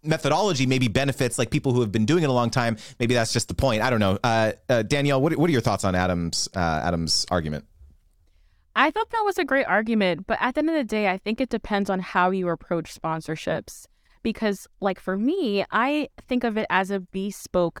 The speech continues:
Speaker 2: customization. They're commissioning me and partnering with me to create this piece of content that they can actually go and put on their site,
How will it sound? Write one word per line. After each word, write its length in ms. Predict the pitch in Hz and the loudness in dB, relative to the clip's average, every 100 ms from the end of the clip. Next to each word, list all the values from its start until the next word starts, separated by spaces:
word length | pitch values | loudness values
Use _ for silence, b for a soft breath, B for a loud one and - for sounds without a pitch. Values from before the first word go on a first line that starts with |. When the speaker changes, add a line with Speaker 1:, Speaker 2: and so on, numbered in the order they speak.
| - | -18
Speaker 2:
customization. 1200 | - 196 196 - 190 180 165 170 160 160 156 156 | -6 -4 -4 -4 -4 -4 -4 -8 -6 -4 -4 -2
They're 240 | 208 262 | 0 0
commissioning 800 | - 254 208 202 - 269 294 302 | 0 0 2 0 -2 -2 0 0
me 240 | 302 339 | 0 -2
and 160 | 254 220 | -2 -4
partnering 680 | - - 214 214 214 196 165 | -4 -4 0 0 0 -2 -2
with 300 | 180 202 254 | -4 -2 -2
me 260 | 277 339 b b b b | -2 -2 b b b b
to 120 | 247 | -4
create 300 | - 240 226 _ | -4 -2 -2 _
this 180 | - 214 | -6 -4
piece 140 | 226 | -4
of 140 | 196 190 | -6 -8
content 540 | - 185 196 269 302 | -2 0 0 -2 0
that 160 | 226 196 | 0 0
they 100 | 226 | -2
can 140 | 311 | 0
actually 300 | 311 - 285 | 0 0 -4
go 200 | 208 214 | -2 -2
and 160 | 214 208 | 0 -2
put 200 | - 190 | -4 -4
on 220 | 196 190 | -2 -2
their 180 | 175 170 | -4 -6
site, 540 | 156 - 165 - - | -8 -6 -6 -6 -12